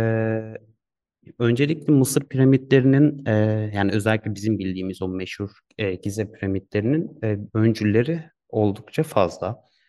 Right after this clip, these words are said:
Ee, bunların birçoğu da aslında bizim şu anki, e, gördüğümüz en muntazam piramitler gibi değil ve oldukça büyük hatalar, yanlışlar ve, e, kendileri aslında öncül piramitler olarak var olduğu düşünülüyor.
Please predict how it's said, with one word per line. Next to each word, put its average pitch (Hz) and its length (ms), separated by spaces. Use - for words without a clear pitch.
Ee, 101 480
bunların 117 840
birçoğu 131 500
da - 100
aslında 107 500
bizim 104 480
şu - 200
anki, 110 560
e, 104 120
gördüğümüz 104 500
en 113 140
muntazam 104 560
piramitler 101 580
gibi 95 320
değil 104 280
ve 107 120
oldukça 95 560
büyük 107 220
hatalar, 110 600
yanlışlar 98 800
ve, 101 360
e, 95 500
kendileri 104 500
aslında 104 380
öncül 110 400
piramitler 90 500
olarak 90 380
var 92 180
olduğu 101 320
düşünülüyor. 92 600